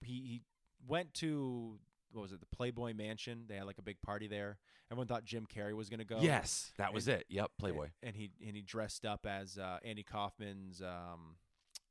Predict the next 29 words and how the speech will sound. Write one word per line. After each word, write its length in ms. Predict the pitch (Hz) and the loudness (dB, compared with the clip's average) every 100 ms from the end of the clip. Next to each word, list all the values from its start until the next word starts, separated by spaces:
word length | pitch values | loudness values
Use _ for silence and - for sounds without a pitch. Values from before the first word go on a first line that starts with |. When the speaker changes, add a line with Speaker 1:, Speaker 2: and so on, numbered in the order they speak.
| _ - | _ -14
Speaker 1:
what's 300 | 101 95 82 | -8 -8 -10
it 80 | - | -14
called? 280 | 80 78 - | -12 -6 2
Speaker 2:
Tony 220 | 98 87 | 4 4
Clifton. 340 | - 113 - | 4 2 2
Speaker 1:
He 60 | 65 | -4
dressed 260 | - 120 101 | -2 -4 -4
up 60 | |
as 80 | 101 | -10
Tony 240 | - 95 | -8 -8
Clifton. 400 | 90 104 95 - - - - - | -6 -8 -8 -12 -16 -20 -12 -4
Or 80 | |
did 180 | 143 196 | 4 4
he 60 | 214 | 4
send 320 | - 190 190 | 2 2 2
the 120 | 143 | 4
actual 300 | 135 143 123 | 4 2 -2
Tony 280 | - 123 104 | -4 -4 -4
Clifton 400 | - 117 - 80 - | -4 -6 -6 -14 -16
there? 280 | - - - - | -18 -16 -16 -14
I 40 | |
can't 200 | - 156 | -2 -2
remember. 400 | 127 113 85 - _ _ _ _ _ - | 0 -4 -6 -12 _ _ _ _ _ 8
Speaker 2:
Uh, 260 | 117 120 | 12 12
I 60 | 151 | 10
think 180 | 185 214 | 8 8
he 100 | 190 | 8
sent, 240 | - - - | 8 8 8
uh, 480 | 190 208 196 190 | 10 12 12 12